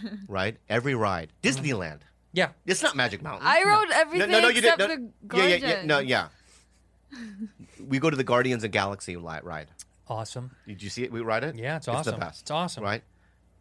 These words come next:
Speaker 2: I don't want to.
Speaker 3: Why?
Speaker 2: Why? Why?
Speaker 1: I'm scared.
Speaker 3: What are you scared
Speaker 2: Scared of
Speaker 3: of?
Speaker 2: what?
Speaker 1: Of the roller coasters and, like, the up and down.
Speaker 3: Nobody dies on them other than Kyle Schmidt, ten-year-old boy four years ago.
Speaker 2: <laughs>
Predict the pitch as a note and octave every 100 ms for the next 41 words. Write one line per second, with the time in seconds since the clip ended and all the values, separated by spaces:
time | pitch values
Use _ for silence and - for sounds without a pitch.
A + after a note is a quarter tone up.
0 | - F3 F#3+ E3+ E3+ D#3 C3+ A2+ - _
1 | C3 F3 C#4+ D#4 E3+ A#2+ - - A#2+ G2+
2 | F2 _ _ A#2 A2 E2 _ _ _ -
3 | G3 F#3+ - E3+ E3 E3 F3 _ _ _
4 | _ E3 A#3 A#3 - - - D#3+ D#3 G2
5 | _ _ _ _ _ _ - A#3 A#3 G#3+
6 | G3+ G3+ A3 G#3 G#3 A3+ A3 - G3+ G#3
7 | G3+ G3 F#3 F#3 F#3 _ F#3+ F3+ E3 -
8 | _ - G3 G3 F3+ F3 F3 D#3+ F3 -
9 | _ _ _ D#3+ E3+ A3 A3+ A#3+ A3 G3
10 | F#3+ G3 F3 E3+ D#3+ F3+ E3+ E3 D#3+ D3+
11 | D#3+ D#3 D3 - C#3+ D3 _ _ - D#3+
12 | D3+ D3 C#3 D3 C#3 D3 C3+ B2+ A#2+ B2
13 | G#2+